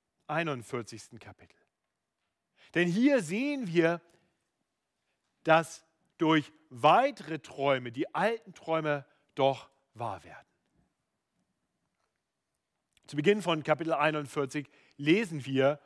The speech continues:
von neuen Träumen. Wir lesen, naja, von Träumen, die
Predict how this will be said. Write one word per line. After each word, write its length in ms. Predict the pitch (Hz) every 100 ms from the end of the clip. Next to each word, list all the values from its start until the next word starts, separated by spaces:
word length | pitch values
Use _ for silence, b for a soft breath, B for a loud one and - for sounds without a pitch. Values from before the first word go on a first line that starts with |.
| b b
von 420 | - 147 147 139 _ _ _ _ -
neuen 340 | 139 143 151
Träumen. 460 | - 196 208 120 117
Wir 240 | 127 127
lesen, 480 | 135 143 151 165 156 _ _ _ _ _ _ -
naja, 200 | 104 - _
von 220 | 147 139
Träumen, 520 | - 151 165 180 175 _ _ _ _ _ _ _ _ _ _ _ _
die 320 | 151 151 147